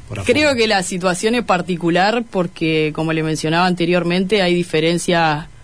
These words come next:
Speaker 2: políticas enormes con, con el sector que, que hoy encabeza una de las listas de,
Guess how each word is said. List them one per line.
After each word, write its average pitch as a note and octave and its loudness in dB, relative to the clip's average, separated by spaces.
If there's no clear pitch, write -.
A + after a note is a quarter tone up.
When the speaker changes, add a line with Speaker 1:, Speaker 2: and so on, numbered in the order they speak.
Speaker 2:
políticas F3 2
enormes E3+ 0
con, D#3 -2
con D#3+ -2
el D#3+ -2
sector E3 -2
que, D3+ -2
que F3 2
hoy F3+ 4
encabeza F3 0
una E3+ 0
de D#3+ -2
las D#3+ -2
listas D#3+ 0
de, D3 -2